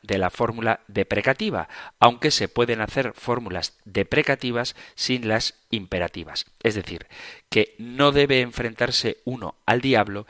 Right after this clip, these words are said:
sin haber invocado antes a Dios. Además, el ritual concluye especificando, las prenotandas, las notas preliminares del ritual,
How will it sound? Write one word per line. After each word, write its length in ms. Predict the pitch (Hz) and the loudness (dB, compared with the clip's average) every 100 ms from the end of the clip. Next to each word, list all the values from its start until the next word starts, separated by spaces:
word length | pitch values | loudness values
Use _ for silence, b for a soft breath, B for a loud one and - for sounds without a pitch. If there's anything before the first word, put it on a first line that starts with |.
| B B | B B
sin 220 | - 113 | -8 0
haber 180 | 113 160 | 2 2
invocado 560 | 139 98 - 98 101 - - | 0 -4 -2 -2 -2 -8 -2
antes 540 | 98 92 - 95 - - - | -2 -2 -8 -6 -8 -4 -4
a 100 | 87 | -4
Dios. 460 | 85 78 - - - _ - - | -8 -10 -8 -8 -12 _ -10 0
Además, 540 | 95 98 120 - - B B B - | 0 4 4 4 -2 B B B -4
el 160 | 98 | -2
ritual 480 | 101 92 98 101 - B B B _ | -2 0 2 2 -2 B B B _
concluye 800 | 113 107 - 156 127 120 - _ - | -4 -2 0 2 4 2 0 _ -8
especificando, 920 | 107 - 113 127 131 131 107 95 101 - | -8 -4 -6 -4 -2 0 0 -2 -12 -10
las 220 | 87 - | -6 -4
prenotandas, 680 | - 98 85 101 117 104 101 | -4 -4 -2 0 0 0 -4
las 160 | 85 95 | -4 -8
notas 240 | 98 - | -8 -6
preliminares 560 | 107 92 92 98 110 98 | -4 -6 -4 -2 -2 -2
del 160 | 92 | -8
ritual, 420 | 110 - 101 98 | -8 -6 -4 -4